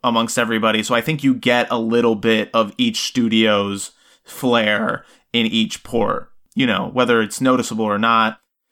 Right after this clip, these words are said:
that's what it is. But I, I agree with you guys that the P S one is the definitive version. Um, like, it's weird to say that just for a soundtrack, but if you've played Tony Hawk's Pro Skater,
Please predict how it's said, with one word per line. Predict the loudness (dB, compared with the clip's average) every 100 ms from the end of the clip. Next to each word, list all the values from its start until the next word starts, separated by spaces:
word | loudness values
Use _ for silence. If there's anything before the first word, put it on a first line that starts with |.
| _ _
that's | -10 -4 -4 0
what | 0
it | 2
is. | 2 0 -2
But | 0 2 2 0 -6 -4
I, | 0 2 2 2 -2 _ -2
I | 2
agree | 2 4 4
with | 4
you | 4
guys | 4 4 0
that | -4
the | -6
P | -4 2 2
S | 2
one | 0 0
is | -2 -2
the | -2 -2
definitive | -2 -4 -2 0 0 0
version. | 2 0 0 -2 -4 -6 -10 -12 -2
Um, | 2 2 2 -2 -4 -8 _ _ -4
like, | -2 -2 -6 _ _ _ -8
it's | -6 -2
weird | 0 2 2
to | 0
say | -2 0 0
that | 0 0 -2 -8 _ _ -16
just | -4 0 2 0
for | 2 2
a | 2
soundtrack, | 0 0 0 -2 -2 -4 -8 -18 _ -20 _
but | 0 2
if | 2
you've | 2 2 2
played | 0 2 2
Tony | 0 0 2
Hawk's | 2 0 0
Pro | -2 0 0
Skater, | 0 0 2 0 0